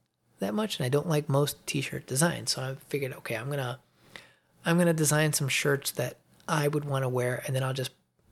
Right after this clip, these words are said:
throw 'em up on, I'll use one of those, uh, t-shirt, um, sites that were, you know, custom t-shirt sites where you can make your own t-shirts.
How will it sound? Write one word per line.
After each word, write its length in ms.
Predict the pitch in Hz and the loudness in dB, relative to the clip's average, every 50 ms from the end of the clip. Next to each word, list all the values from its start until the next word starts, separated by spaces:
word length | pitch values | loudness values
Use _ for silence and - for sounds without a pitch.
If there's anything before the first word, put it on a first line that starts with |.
| - - | -18 -12
throw 240 | - - 143 139 135 | -6 -2 -2 0 0
'em 80 | 135 139 | 2 0
up 200 | 135 139 135 - - - | 0 -2 -2 -6 -8 -6
on, 340 | 139 135 135 131 135 139 143 - | -4 -4 -4 -4 -6 -6 -4 -2
I'll 120 | 147 147 | -2 0
use 260 | 151 147 143 143 139 | 0 -2 -2 -4 -4
one 140 | 147 143 139 | -4 -4 -2
of 40 | 131 | 0
those, 360 | 135 131 131 131 127 - - | 0 0 0 -2 -4 -4 -4
uh, 160 | 127 120 123 123 | -4 -6 -6 -6
t-shirt, 480 | - 151 151 - - 135 127 127 - _ _ _ _ _ _ _ - - | -6 -4 -4 -4 -4 -4 -4 -6 -8 _ _ _ _ _ _ _ -10 -8
um, 400 | - 131 123 120 120 127 127 131 - _ _ _ _ _ _ _ _ _ _ _ _ _ _ _ _ _ _ _ _ _ _ _ _ _ _ _ _ _ _ _ _ _ _ _ _ _ _ _ _ _ _ _ _ _ _ _ _ | -6 -4 -4 -6 -8 -10 -12 -14 -16 _ _ _ _ _ _ _ _ _ _ _ _ _ _ _ _ _ _ _ _ _ _ _ _ _ _ _ _ _ _ _ _ _ _ _ _ _ _ _ _ _ _ _ _ _ _ _ _
sites 420 | - - - 131 123 127 131 - - | -2 -2 0 0 -2 -2 -2 -4 -4
that 120 | 127 131 | -4 -4
were, 80 | 139 135 | -4 -4
you 140 | 127 127 | -4 -4
know, 80 | 123 123 | -6 -6
custom 320 | - - 151 - - 143 | -4 -4 -4 -2 -2 -4
t-shirt 360 | 131 - 165 156 - 127 117 - | -4 -4 -4 -4 -4 -4 -4 -4
sites 220 | - 131 131 - | -4 -6 -6 -6
where 60 | 139 | -6
you 80 | 131 131 | -6 -6
can 100 | - 131 | -6 -6
make 160 | 131 131 - | -6 -6 -8
your 100 | - 123 | -10 -10
own 80 | 131 139 | -10 -8
t-shirts. 440 | - 214 208 - 139 139 - - | -6 -6 -4 -4 -6 -8 -8 -12